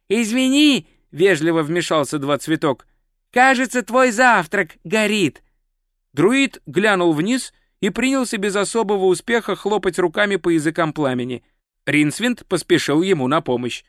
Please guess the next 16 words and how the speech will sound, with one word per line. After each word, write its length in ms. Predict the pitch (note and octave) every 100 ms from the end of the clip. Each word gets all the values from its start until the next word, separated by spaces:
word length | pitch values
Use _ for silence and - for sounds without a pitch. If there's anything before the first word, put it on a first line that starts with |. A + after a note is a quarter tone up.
| _ _ _ _ -
Поднялось 500 | C#3 C#3 D#3+ F#3 E3
изрядное 540 | C3 C#3 F#3+ F#3 G#3
количество 640 | F#3 F3 F#3 - F3+ F#3 F3+
дыма, 480 | D3+ G#3+ G3+ D3
пепла 420 | - D#3+ F#3+ - C#3+
и 100 | C3
суматохи, 760 | - D3 C#3+ - A3 - D#3+ - -
однако 720 | C#3 D3 A#3 A#3 G#3+ F#3+ - -
разделённый 680 | F3+ D3+ C#3+ F3+ E3 D3
триумф 600 | C3+ D3+ E3+ G#3 C#3+ - -
по 140 | A#2+
поводу 560 | - E3 A3+ G#3 F3 F3
спасённых 680 | - D3+ - F3+ D#3 C3
кусочков 600 | - D3+ - E3 - C3 -
подгоревшей 580 | C3 C3+ D#3 D3 -
ветчины 500 | A#2+ A2+ - E3 A#3